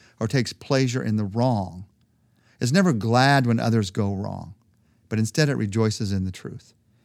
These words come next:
It's always glad when the truth prevails. There's something about us sometimes, the way we're wired as human beings, we love it when something goes wrong for somebody else. It makes us feel better about ourselves. And you start to,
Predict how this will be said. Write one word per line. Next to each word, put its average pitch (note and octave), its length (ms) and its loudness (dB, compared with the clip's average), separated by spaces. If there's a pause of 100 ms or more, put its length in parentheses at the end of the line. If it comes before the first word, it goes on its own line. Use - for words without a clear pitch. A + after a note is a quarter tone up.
It's G#2+ 160 -4
always C3 300 2
glad G#2+ 420 0
when G2 120 -4
the F#2+ 80 -2
truth A2 460 -4
prevails. G2 680 -14 (840)
There's F3 220 2
something A#3 400 0
about E3 300 4
us D3+ 140 2
sometimes, B2+ 460 0
the A2 60 0
way C3+ 140 2
we're E3+ 100 4
wired C3+ 380 2
as C3+ 140 -2
human B2 280 0
beings, G#2 480 -2 (400)
we A#2+ 80 0
love D#3 380 0
it - 100 -4
when B2+ 100 -2
something C3 360 -2
goes A#2 220 2
wrong G2+ 340 -2
for A2 100 -8
somebody F#2+ 460 -4
else. F2 240 -14 (180)
It A#2 140 -6
makes B2+ 340 -4
us E3+ 140 -6
feel A#2 400 -2
better G#2+ 400 -6
about F2+ 300 -8
ourselves. E3+ 720 -8 (1000)
And F#2+ 140 -8
you G2+ 60 0
start E3+ 300 0
to, A2+ 220 -6